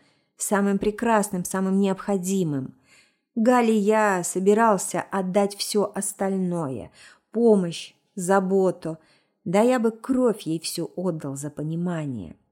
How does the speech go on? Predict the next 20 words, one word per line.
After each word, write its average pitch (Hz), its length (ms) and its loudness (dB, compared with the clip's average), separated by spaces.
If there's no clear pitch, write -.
Но 202 300 2
она 214 320 0
ничего 226 720 0
этого 190 340 -4
не 165 240 -4
захотела. 165 880 -10
Последней 233 560 4
ужасной 220 380 2
информации 226 600 2
у 196 60 -2
меня 208 100 0
не 196 220 2
было, 165 220 -2
но 190 140 0
я 214 220 6
готов 208 460 0
к - 40 -18
тому, 190 300 2
что 208 200 -6
ей 208 360 2